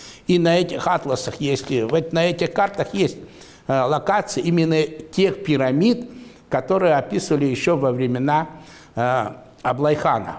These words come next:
О, как раз Аблайхан, э, а, а, путь Аблайхана, ханская дорога,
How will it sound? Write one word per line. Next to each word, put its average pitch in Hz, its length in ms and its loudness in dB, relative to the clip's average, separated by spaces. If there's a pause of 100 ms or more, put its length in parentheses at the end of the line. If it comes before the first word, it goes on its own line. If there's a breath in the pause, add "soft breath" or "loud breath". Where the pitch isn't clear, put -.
О, 135 120 -6 (120)
как 127 200 -4
раз 156 200 0
Аблайхан, 143 540 0 (1120 loud breath)
э, - 80 -10
а, 117 500 2
а, 127 120 2
путь 156 300 0
Аблайхана, 143 640 2
ханская 147 420 -2
дорога, 147 500 -2